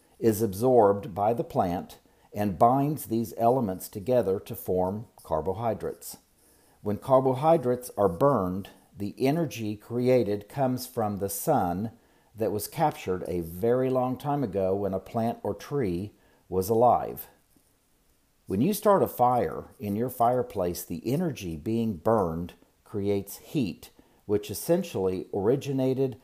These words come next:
from the sun millions of years ago. Every day, the world consumes many years' worth of sunlight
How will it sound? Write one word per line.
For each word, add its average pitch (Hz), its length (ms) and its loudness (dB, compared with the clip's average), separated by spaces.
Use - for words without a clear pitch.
from 98 380 -2
the 127 80 -2
sun 87 600 -4
millions 90 880 -2
of 87 180 -8
years 95 380 -4
ago. 71 520 -8
Every 131 320 4
day, 92 600 0
the 110 80 0
world 127 340 0
consumes 95 720 -4
many 131 320 0
years' 120 400 0
worth 101 260 -6
of 87 80 -8
sunlight 90 640 -4